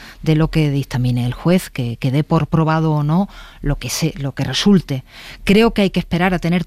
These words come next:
toda la información. A veces, y, y no digo que,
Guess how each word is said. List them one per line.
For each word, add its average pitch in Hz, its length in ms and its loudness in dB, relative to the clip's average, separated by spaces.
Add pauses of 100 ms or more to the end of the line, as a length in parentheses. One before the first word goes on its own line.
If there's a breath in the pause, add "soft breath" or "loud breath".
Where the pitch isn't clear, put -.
toda 151 280 2
la 127 80 -4
información. 123 680 -8
A 165 120 -2
veces, 185 580 0 (420 soft breath)
y, 139 260 -6
y 143 80 -2
no 165 120 0
digo 170 200 0
que, 165 100 -4